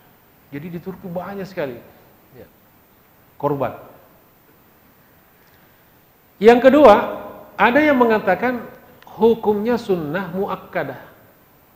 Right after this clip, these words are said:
Bervariasi dari sunnah, sunnah muakkadah.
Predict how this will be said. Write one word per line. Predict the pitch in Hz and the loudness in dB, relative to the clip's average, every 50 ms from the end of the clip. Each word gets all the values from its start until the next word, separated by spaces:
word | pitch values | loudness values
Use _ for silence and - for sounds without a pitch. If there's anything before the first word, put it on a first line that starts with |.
| _ _ _ _ _ _ _ _ _ _ _ _ _ _ _ _ _ _ _ _ _ _ - | _ _ _ _ _ _ _ _ _ _ _ _ _ _ _ _ _ _ _ _ _ _ -16
Bervariasi | - 131 139 135 - 139 139 139 143 143 - 170 | -14 -12 -8 -4 -4 -2 0 0 0 0 -2 -4
dari | 139 135 131 | -4 -4 -4
sunnah, | 127 - 139 135 156 175 165 - | -6 -8 -8 -8 -6 -8 -8 -10
sunnah | - - 131 127 | -12 -12 -12 -10
muakkadah. | 120 117 120 117 - - 113 104 - | -10 -10 -14 -14 -14 -16 -16 -16 -18